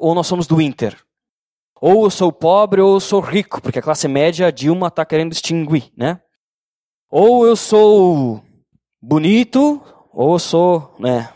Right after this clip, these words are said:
não vou dizer isso porque, né? Ou eu sou casado, ou eu sou solteiro, ou eu sou empregado, ou tenho emprego, ou eu sou desempregado, ou eu sou isso, ou eu sou aquilo, ou eu sou não sei o quê,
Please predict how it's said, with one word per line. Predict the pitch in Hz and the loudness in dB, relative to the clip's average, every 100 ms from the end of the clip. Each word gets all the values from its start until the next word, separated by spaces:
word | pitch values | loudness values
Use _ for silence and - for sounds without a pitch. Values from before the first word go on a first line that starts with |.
| _ | _
não | 143 | -4
vou | 160 | -4
dizer | 127 120 135 | -4 -4 -4
isso | 151 - | -4 -10
porque, | - 110 - _ _ | -12 -12 -12 _ _
né? | 107 127 156 - - - | -8 -6 -8 -18 -20 -2
Ou | 190 | 2
eu | 233 | 4
sou | 233 | 2
casado, | - 180 151 196 233 233 | -2 -2 0 -4 -2 2
ou | 226 | 4
eu | 214 | 4
sou | 208 | 0
solteiro, | - 196 - 190 196 185 | 0 -2 2 2 4 4
ou | 175 214 226 | 4 6 6
eu | 214 | 4
sou | - 220 208 | 2 2 2
empregado, | 190 190 180 180 196 208 202 | 0 -4 0 0 2 2 4
ou | 202 214 214 202 185 - - - | 4 6 4 4 0 -8 -20 -10
tenho | - 190 | -4 -4
emprego, | 165 185 214 208 | 0 4 4 6
ou | 208 208 202 190 165 160 | 6 6 6 4 2 0
eu | 143 | 0
sou | 170 196 | 0 0
desempregado, | 196 190 175 185 160 175 190 185 | 0 -2 -2 -2 0 0 2 4
ou | 220 | 4
eu | 214 | 4
sou | 226 214 | 2 2
isso, | 240 247 226 | 2 0 2
ou | |
eu | 208 | 2
sou | 214 | 2
aquilo, | 214 - 214 233 | 0 -2 -4 2
ou | 208 226 | 4 6
eu | 226 | 2
sou | - 226 | 0 -2
não | 220 | -2
sei | - | 0
o | 202 | -2
quê, | - 233 | 2 0